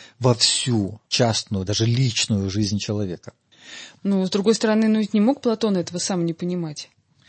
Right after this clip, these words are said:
Speaker 1: Совершенно правильно. Я лично не могу себе представить, чтобы Платон, величайший философ, мог так,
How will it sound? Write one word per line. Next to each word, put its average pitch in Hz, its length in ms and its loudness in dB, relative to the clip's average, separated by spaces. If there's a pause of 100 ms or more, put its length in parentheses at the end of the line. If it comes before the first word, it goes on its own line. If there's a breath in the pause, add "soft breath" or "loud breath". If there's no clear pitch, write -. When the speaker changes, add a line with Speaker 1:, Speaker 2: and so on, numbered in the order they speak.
(460 soft breath)
Speaker 1:
Совершенно 139 400 4
правильно. 98 500 -2 (240)
Я 151 120 6
лично 156 200 2
не 127 80 8
могу 151 160 6
себе 104 160 0
представить, 156 400 2
чтобы 104 220 -2
Платон, 113 500 4 (300 loud breath)
величайший 131 800 4
философ, - 680 0
мог 117 340 2
так, 131 200 0